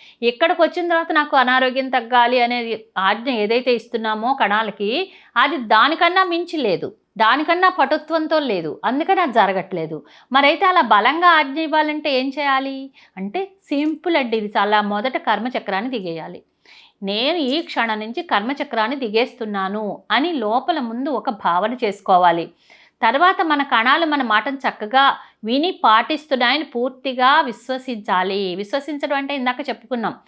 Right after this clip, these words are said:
సమర్పణ అయిపోవాలి. సమర్పణ అంటే సందేహం లేని పూర్తి నమ్మకము,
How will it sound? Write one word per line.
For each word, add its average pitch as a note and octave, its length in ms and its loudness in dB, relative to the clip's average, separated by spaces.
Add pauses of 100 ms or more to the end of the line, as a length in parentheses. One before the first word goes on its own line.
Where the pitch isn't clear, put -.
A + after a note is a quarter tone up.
(280)
సమర్పణ A#3 460 0
అయిపోవాలి. F#3 840 -2
సమర్పణ B3 460 -2
అంటే C#4+ 500 0 (300)
సందేహం B3 680 2
లేని A#3 540 -6 (240)
పూర్తి B3+ 340 -4
నమ్మకము, F#3+ 920 -4